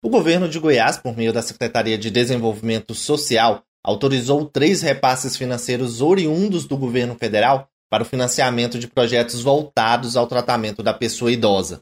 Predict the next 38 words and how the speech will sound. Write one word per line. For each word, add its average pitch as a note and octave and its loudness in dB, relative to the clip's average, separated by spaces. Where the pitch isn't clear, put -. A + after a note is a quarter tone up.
A D3+ 2
oficialização C3+ 2
da A2+ 2
ação C#3 -2
foi B2+ -4
feita C3 -2
pela D3+ 2
secretária C3+ 2
de A2+ -4
Desenvolvimento A#2+ -2
Social, B2 2
Lúcia A2+ -2
Vânia, A2+ -2
por F#3+ 2
meio E3+ 2
de F#3 -2
videoconferência E3+ 0
com D3+ -2
os D3 -4
dirigentes B2 -2
das B2 2
entidades A#2+ -2
beneficiadas. A2+ -2
Somente A#2+ 0
para C3 4
a - -4
Fundação B2+ -2
Banco D3 0
de C#3+ -2
Olhos B2+ 2
estão F#2+ -6
empenhados C3 0
três D3+ 2
vírgula D3+ 0
dois B2+ 0
milhões B2 0
de A#2 -6
reais. B2 0